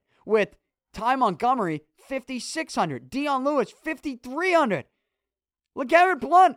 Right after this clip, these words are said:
forty-four hundred. I tell you what, LeGarrette Blount had over a hundred yards rushing in their game against Pittsburgh earlier this season. Blount was kind of a non-factor in the game Saturday night, and I question that. He only had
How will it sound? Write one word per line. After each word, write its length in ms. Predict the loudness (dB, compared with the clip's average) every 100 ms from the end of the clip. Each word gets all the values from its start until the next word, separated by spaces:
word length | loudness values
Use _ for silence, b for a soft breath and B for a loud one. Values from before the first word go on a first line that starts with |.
| _
forty-four 960 | -10 -2 0 0 -4 -6 0 6 8 6
hundred. 360 | 4 0 -2 2
I 180 | 2
tell 220 | 2 0 2
you 100 | 4
what, 240 | 4 2
LeGarrette 380 | -2 2 2 2
Blount 320 | 0 -2 -2
had 100 | 0
over 220 | 0 0
a 60 | -2
hundred 300 | -2 -4 0
yards 280 | 0 0 0
rushing 420 | -2 -2 -6 -8
in 180 | -8 -4
their 140 | -4
game 220 | -2 -4
against 280 | -4 -6 -6
Pittsburgh 520 | -10 -6 -2 0 -2 -8 b
earlier 320 | -2 0 0 -4
this 180 | -6
season. 460 | -8 -10 -6 -8 -10 _ b b
Blount 540 | -8 0 0 0 -6 -16 _ _ _ _ _ _ _ _ _
was 400 | -2 0 0 -6 _ _
kind 240 | -4 0 2
of 60 |
a 80 | 2
non-factor 880 | 2 4 4 2 -2 2 2 2 -4
in 140 | -2
the 60 | -2
game 200 | -2 -4
Saturday 500 | -2 2 4 2 4
night, 300 | 4 4 0
and 100 | -2
I 60 | -2
question 640 | -2 0 0 0 -6 0
that. 220 | 2 2
He 120 | 0
only 220 | -2 0
had 140 | -2